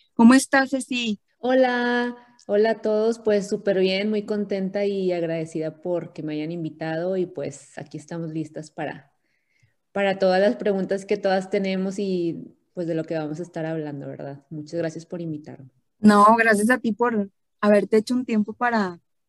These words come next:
Speaker 1: para acompañarnos en este episodio, que la verdad creo que es como súper importante que el primero del año sea como eso, ¿no? Enfocado en los propósitos y en todos los tips que nos vas a dar un poquito más adelante para que podamos cumplirlos.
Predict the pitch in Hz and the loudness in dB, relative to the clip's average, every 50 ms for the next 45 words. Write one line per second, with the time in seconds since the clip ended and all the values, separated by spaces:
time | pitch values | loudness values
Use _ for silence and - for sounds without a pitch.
0 | _ _ _ _ - 208 202 196 196 208 202 202 - 196 196 190 190 185 180 185 | _ _ _ _ -2 0 0 0 0 -2 -4 -2 -2 -2 -2 -2 -2 -4 -4 -4
1 | 196 220 233 233 214 202 - - 220 - 226 214 - 214 208 214 214 214 - - | -2 0 2 2 2 2 0 -2 -4 -2 -2 0 2 2 4 4 2 0 -2 -2
2 | 220 214 208 202 196 196 190 190 - _ _ _ _ _ _ _ _ _ _ _ | -2 0 0 0 -2 -2 -4 -6 -8 _ _ _ _ _ _ _ _ _ _ _
3 | _ - 233 226 220 - 262 - - _ _ _ - 269 254 247 233 214 - 247 | _ 2 2 2 4 4 2 2 0 _ _ _ 2 2 4 4 2 0 -2 -2
4 | 220 - 262 269 269 269 - 247 226 220 - 226 226 226 214 - 240 247 254 _ | -2 -2 0 0 0 -2 -4 -8 -10 -8 -8 -6 -6 -6 -6 -6 -6 -6 -6 _
5 | - 226 214 208 202 196 196 196 - - 214 214 - - 214 214 208 208 208 214 | 0 2 4 4 4 4 2 0 0 0 0 0 2 2 4 4 4 4 4 4
6 | 226 233 233 214 208 214 226 214 - 220 208 - - 220 220 208 208 202 196 - | 4 4 4 4 4 2 2 0 -2 -6 -4 -2 0 0 2 2 2 0 -2 -4
7 | 196 196 196 196 202 208 208 - 208 196 - 196 196 190 190 196 220 247 254 - | -8 -6 -6 -4 -2 -2 -2 -2 -4 -4 -2 -2 -2 -2 0 0 -2 -2 -2 -4
8 | - - 208 185 - 214 214 214 - 247 - - 277 277 294 311 - - - 220 | -2 -2 -2 0 0 0 -2 0 -2 -6 -4 0 2 2 2 0 -4 -6 -8 -6
9 | 208 202 202 202 - 208 202 202 214 233 220 - - 208 190 - - - 226 233 | -6 -6 -6 -6 -4 -2 -2 -2 -2 -4 -6 -4 -4 -6 -6 -4 -2 0 0 2
10 | 233 214 196 202 190 185 202 202 208 214 220 226 214 - 208 - 220 214 220 202 | 2 2 0 0 0 2 2 2 4 4 4 2 0 -10 -8 -6 -4 -4 -4 -2
11 | - 226 220 214 214 208 214 226 - 254 262 285 285 _ _ _ _ _ - 214 | -2 -2 0 2 2 0 0 -2 -2 2 2 2 2 _ _ _ _ _ 0 2
12 | 202 190 - 190 - - 190 180 180 190 - - 220 214 208 - 190 185 175 175 | 2 2 0 -4 -2 0 0 0 -2 -4 -4 0 0 0 0 0 -2 -2 -2 -4
13 | 170 | -8